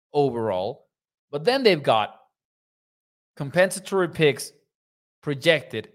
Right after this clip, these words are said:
in the fifth round and sixth round. They don't have a fourth. They don't have a fourth 'cause they traded away, traded it away for Trey Lance. They don't have a fourth. They also,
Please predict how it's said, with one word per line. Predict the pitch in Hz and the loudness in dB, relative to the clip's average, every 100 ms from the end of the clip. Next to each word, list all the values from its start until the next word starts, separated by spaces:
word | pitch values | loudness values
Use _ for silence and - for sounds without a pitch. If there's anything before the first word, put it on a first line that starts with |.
| - | -14
in | 135 | -12
the | |
fifth | 113 - 180 175 | -12 -4 -4 -2
round | 175 175 170 | -2 -2 -4
and | 151 | -10
sixth | - 139 107 | -4 -4 -4
round. | 87 - | -14 -8
They | 135 | 0
don't | 175 190 | 0 2
have | 190 | 0
a | 196 | 0
fourth. | - 190 120 - _ _ _ _ _ | -4 -6 -6 -8 _ _ _ _ _
They | 123 143 | -6 -2
don't | 180 | -2
have | 180 185 | -2 0
a | 180 | 0
fourth | 185 190 165 165 | -2 -2 -2 -4
'cause | 131 | -6
they | 143 | -6
traded | 156 - 170 160 | -8 -6 -6 -2
away, | 165 160 165 143 127 - _ _ _ _ _ | -2 0 2 2 0 -10 _ _ _ _ _
traded | 190 180 185 170 - | -6 -4 -10 -14 -8
it | 175 175 | -8 0
away | 170 156 160 127 131 _ _ | 0 2 0 0 -6 _ _
for | 147 143 135 135 139 | -6 -2 0 -2 -4
Trey | - 156 139 | -4 -2 -2
Lance. | 139 110 - - _ _ _ _ _ - | -2 -8 -14 -20 _ _ _ _ _ -8
They | |
don't | 127 160 | -6 -2
have | 165 165 | 0 0
a | |
fourth. | 156 160 185 190 196 190 | -2 -2 2 2 0 -2
They | 143 | 2
also, | 143 151 151 165 156 156 165 - | 4 2 0 2 4 4 0 -14